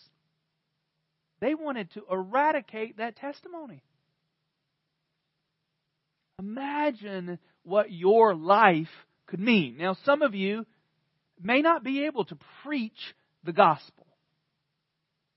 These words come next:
But you can. And I don't mean, like,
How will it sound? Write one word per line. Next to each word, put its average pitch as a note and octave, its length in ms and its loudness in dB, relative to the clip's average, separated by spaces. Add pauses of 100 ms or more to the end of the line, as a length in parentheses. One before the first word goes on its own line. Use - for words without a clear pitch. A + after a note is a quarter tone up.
(380)
But - 340 -16
you A#3+ 60 -8
can. F3+ 180 -16 (1120)
And C#3 100 0
I A#3 60 2
don't F3+ 140 0
mean, E3+ 220 -2
like, D3+ 220 0